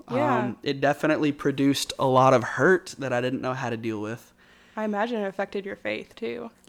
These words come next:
Speaker 2: You know, that's, that's
Speaker 1: <laughs>
Speaker 2: definitely something that I've had to walk, uh, as a line because, uh, honestly, even just something that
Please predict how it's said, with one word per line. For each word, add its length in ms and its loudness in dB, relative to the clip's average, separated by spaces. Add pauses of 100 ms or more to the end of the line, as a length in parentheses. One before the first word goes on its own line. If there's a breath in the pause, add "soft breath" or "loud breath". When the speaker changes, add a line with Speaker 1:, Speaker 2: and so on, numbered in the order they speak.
(120)
Speaker 2:
You 200 -2
know, 440 2
that's, 300 2
that's 240 0
Speaker 1:
<laughs> 140 4
Speaker 2:
definitely 400 0
something 420 0
that 100 2
I've 160 4
had 320 -2
to 100 -4
walk, 500 -2 (200)
uh, 420 -2 (160)
as 180 -2
a 40 -4
line 440 -2
because, 520 -6 (100)
uh, 300 -6 (600 soft breath)
honestly, 460 2
even 240 0
just 320 -4
something 340 2
that 100 4